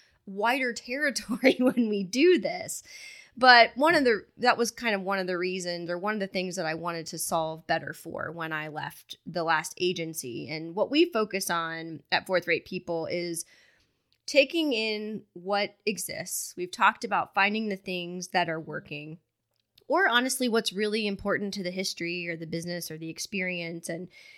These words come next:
we work really hard to keep those elements. And there are times, really transparently, we had this happen one time last summer where we might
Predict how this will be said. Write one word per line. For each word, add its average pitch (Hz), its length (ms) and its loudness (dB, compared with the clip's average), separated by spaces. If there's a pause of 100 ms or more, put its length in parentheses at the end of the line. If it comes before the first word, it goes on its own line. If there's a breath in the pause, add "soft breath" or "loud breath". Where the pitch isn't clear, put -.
(220 loud breath)
we 240 180 -2
work 285 280 8
really 262 200 4
hard 214 240 2
to - 40 -6
keep - 400 -10
those 170 460 -2
elements. - 760 -10
And 269 280 0
there 320 180 12
are 320 140 10
times, 247 420 0
really 214 180 -2
transparently, 185 800 -8
we 180 80 -6
had 175 160 -6
this 185 140 -10
happen - 340 -8
one 180 80 -8
time 180 240 -8
last 190 180 -8
summer 175 300 -8
where 160 240 -6 (300 loud breath)
we 269 120 4
might 302 220 8